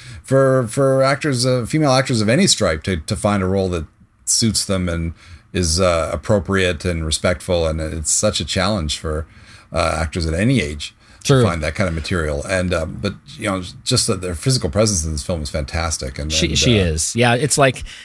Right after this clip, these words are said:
Speaker 2: it's like she is, it's, if anyone was looking for a female version of the Bourne movies, this is it.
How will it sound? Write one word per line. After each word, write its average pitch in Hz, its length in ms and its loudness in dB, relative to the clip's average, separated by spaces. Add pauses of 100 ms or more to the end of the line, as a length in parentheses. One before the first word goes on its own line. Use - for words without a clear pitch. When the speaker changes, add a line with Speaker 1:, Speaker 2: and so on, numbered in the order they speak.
(100)
Speaker 2:
it's 143 200 2
like 131 260 4
she 160 300 2
is, 135 260 4
it's, 135 380 0
if 139 140 2
anyone 185 340 2
was 135 100 2
looking 151 240 2
for 120 160 2
a 107 60 2
female 143 420 4
version 113 360 4
of 95 100 2
the 98 80 2
Bourne 101 420 4
movies, 78 440 0
this 117 240 2
is 92 120 0
it. 95 260 0